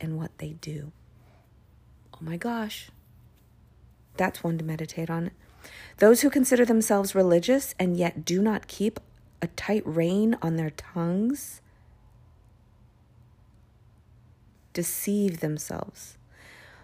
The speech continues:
Those who consider themselves religious and yet do not keep a tight rein on their tongues deceives themselves,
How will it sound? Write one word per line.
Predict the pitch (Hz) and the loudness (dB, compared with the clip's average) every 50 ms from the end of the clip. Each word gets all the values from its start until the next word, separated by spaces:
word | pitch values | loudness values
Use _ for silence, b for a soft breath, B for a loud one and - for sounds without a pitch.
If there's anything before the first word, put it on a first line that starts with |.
| B | B
Those | B 180 185 208 233 - | B 4 6 6 6 4
who | - 254 | 0 -4
consider | 233 - 233 208 - - 202 202 | -2 0 0 0 2 0 0 0
themselves | 196 202 196 190 - 190 185 175 170 180 - - | 2 0 0 -2 0 -2 -2 -2 -4 -8 -8 -4
religious | 170 170 170 170 170 170 - 165 - - | 0 2 2 2 2 0 -4 -8 -6 -4
and | 170 170 | -2 -2
yet | 175 185 185 - | 0 -2 -2 -4
do | - 175 | -4 -2
not | 180 185 185 - | -2 -2 -4 -4
keep | - - 208 - | -6 -8 -6 -6
a | - 175 | -6 -8
tight | - - 185 190 - | -6 -4 -4 -4 -2
rein | - 170 175 175 | -2 -2 -2 -2
on | 175 170 | -2 -4
their | 165 160 | -4 -6
tongues | - - - 170 170 180 190 - - B B B B B B B | -8 -8 -6 -4 -4 -4 -4 -6 -10 B B B B B B B
deceives | - - - - 175 175 170 165 - | -14 -10 -6 -4 -4 -4 -4 -6 -8
themselves, | - 170 156 - - 170 160 156 156 - - | -10 -12 -10 -8 -8 -8 -8 -8 -10 -14 -18